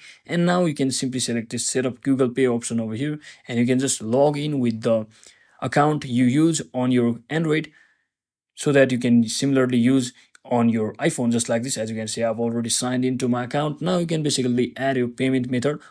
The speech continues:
which you used to on your Apple device, that is your iPhone,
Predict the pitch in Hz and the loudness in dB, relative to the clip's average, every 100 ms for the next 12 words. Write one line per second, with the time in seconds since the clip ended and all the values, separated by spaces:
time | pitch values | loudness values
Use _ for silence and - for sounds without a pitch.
0 | _ 180 202 - 147 143 135 147 160 - | _ -4 -2 -2 2 4 4 2 0 0
1 | 135 120 120 120 117 110 - - - _ | -2 2 2 2 2 -2 -12 -20 -20 _
2 | _ _ 156 170 139 127 117 - 120 117 | _ _ 0 2 2 4 2 0 -2 -2
3 | 117 113 123 127 143 156 | -2 0 0 0 -2 -4